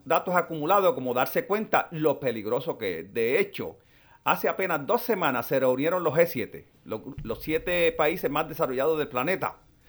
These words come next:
y una de las cosas que tenían en la agenda era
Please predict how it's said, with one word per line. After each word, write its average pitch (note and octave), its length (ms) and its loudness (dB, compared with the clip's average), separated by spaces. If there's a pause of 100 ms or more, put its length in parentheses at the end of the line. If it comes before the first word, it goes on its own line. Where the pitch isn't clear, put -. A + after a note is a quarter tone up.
(240)
y F3 200 -4
una G#3 360 4
de G3+ 100 2
las F#3+ 120 2
cosas G3 320 0
que E3 100 -4
tenían D#3+ 320 -4
en D#3 80 -2
la D3 60 4
agenda F3+ 420 2
era F#3 400 2